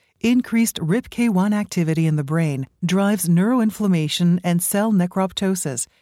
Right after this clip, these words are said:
and contributes to neurodegeneration. S A R four four three eight two zero, is an investigational C N S penetrant small molecule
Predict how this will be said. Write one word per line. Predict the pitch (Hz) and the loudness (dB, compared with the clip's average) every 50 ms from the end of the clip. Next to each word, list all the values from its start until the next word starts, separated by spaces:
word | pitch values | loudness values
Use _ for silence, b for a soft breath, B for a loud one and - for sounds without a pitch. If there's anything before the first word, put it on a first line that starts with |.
| _ _ | _ _
and | - 202 202 185 | -2 -2 -2 0
contributes | - 214 208 196 - - 262 208 180 151 147 - - | 0 -2 -2 -2 -2 -4 -2 0 0 -2 -2 -4 -2
to | - 208 | 0 2
neurodegeneration. | 185 175 160 165 170 170 190 175 - 143 139 147 156 170 170 170 165 - - 127 113 107 - _ _ _ _ _ _ _ _ _ _ _ _ _ _ _ _ _ _ _ _ _ _ _ _ _ _ _ _ _ - | 4 4 4 2 0 0 0 -2 -2 -2 -2 -2 0 0 0 0 0 -2 -4 -6 -10 -12 -14 _ _ _ _ _ _ _ _ _ _ _ _ _ _ _ _ _ _ _ _ _ _ _ _ _ _ _ _ _ -2
S | 185 196 185 - | 0 0 0 0
A | 208 214 214 | 0 2 2
R | 196 160 151 151 165 | 2 2 2 0 0
four | 175 - - - 196 196 220 233 | -2 -6 -2 0 0 0 0 -2
four | - - 214 202 202 214 | -4 -2 -2 0 0 0
three | 208 - - 220 226 214 190 | -2 -2 -2 0 2 2 2
eight | 160 156 - | 0 -2 -4
two | - - 190 190 | -4 -2 0 0
zero, | 180 156 180 190 185 160 139 123 123 - _ _ _ _ _ | 2 2 2 2 2 0 0 -2 -4 -8 _ _ _ _ _
is | - 208 185 170 | -2 0 0 2
an | 190 | 2
investigational | 180 175 165 151 160 175 - - 185 160 156 156 160 - - 185 185 185 | 2 2 2 0 0 -2 -2 -4 -4 -2 -2 -2 -2 -2 -2 0 0 0
C | 180 - - - 240 262 | -2 -2 0 0 0 2
N | 247 214 | 2 2
S | 202 214 - | 0 -2 -4
penetrant | _ - 214 220 226 220 - - 175 160 165 | _ -4 0 0 0 0 0 -2 -2 -2 -2
small | - - 180 170 180 208 | -2 0 0 0 2 2
molecule | 196 185 170 175 180 185 180 - 147 127 127 123 | 2 2 2 2 0 0 -2 -4 -6 -6 -6 -8